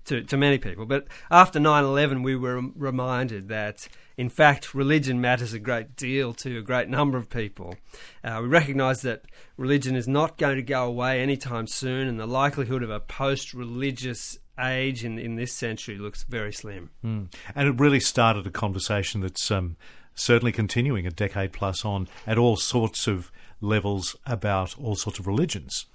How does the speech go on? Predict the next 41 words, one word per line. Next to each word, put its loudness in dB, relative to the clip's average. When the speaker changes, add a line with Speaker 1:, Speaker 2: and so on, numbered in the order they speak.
Speaker 1:
That's 0
right. 2
It, 2
it -2
did. 4
There's 0
been 6
more 6
attention 2
pa-, -4
paid 4
to -6
questions 0
like -4
the -12
place -6
of -8
religion -2
in -2
an -8
age -8
of -16
science, -8
the -12
place -6
of -10
religion -2
in -4
the -8
pub-, -8
in -4
the -4
public -8
square, -4
in -8
education, -4
uh, -8
you -10
know, -8
topics 0
like 0